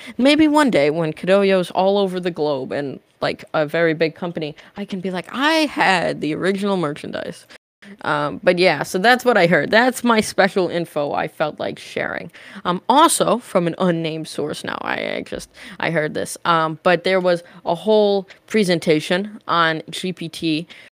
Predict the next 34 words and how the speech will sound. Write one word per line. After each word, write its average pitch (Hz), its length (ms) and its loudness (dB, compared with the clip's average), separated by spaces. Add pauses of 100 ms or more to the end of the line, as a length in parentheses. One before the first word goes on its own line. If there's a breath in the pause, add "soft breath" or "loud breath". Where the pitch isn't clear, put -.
(260)
three, 180 540 2
and 165 200 0
I 151 100 0
guess 156 200 0
Chat 190 240 -2
G 165 140 -4
P 156 120 -4
T 170 140 -2
now, 220 400 6
they're 190 160 6
gonna 165 200 2
have 160 180 0
to - 60 0
update 160 400 2
their 151 100 2
presentation 156 720 -2
to 147 80 -10
G 156 220 -6
P 147 120 -6
T - 160 -18
four. 190 460 4
Really 180 360 4
came 160 280 0
at 143 100 -4
a 151 60 -4
bad 143 260 -2
time 180 300 -2
there. 95 240 -4 (340 loud breath)
<laughs> - 20 -16
Um, 175 500 2
but 208 160 4
it 208 60 2
was 208 140 0
about 190 460 -2